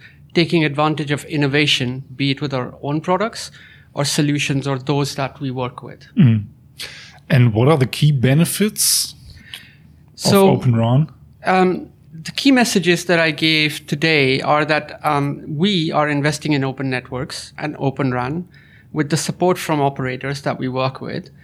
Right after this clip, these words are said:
Speaker 1: Open ran can succeed. Uh, no company can do this alone, and no company should do this alone. The second point is that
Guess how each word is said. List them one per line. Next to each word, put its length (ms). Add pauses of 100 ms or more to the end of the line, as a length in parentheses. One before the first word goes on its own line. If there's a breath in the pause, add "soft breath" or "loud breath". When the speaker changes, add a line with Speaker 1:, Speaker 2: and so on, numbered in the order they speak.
(500 soft breath)
Speaker 1:
Open 320
ran 260
can 300
succeed. 640 (320)
Uh, 240
no 240
company 380
can 180
do 160
this 180
alone, 440 (100)
and 160
no 120
company 380
should 300
do 120
this 220
alone. 340 (720 soft breath)
The 80
second 360
point 280
is 240
that 280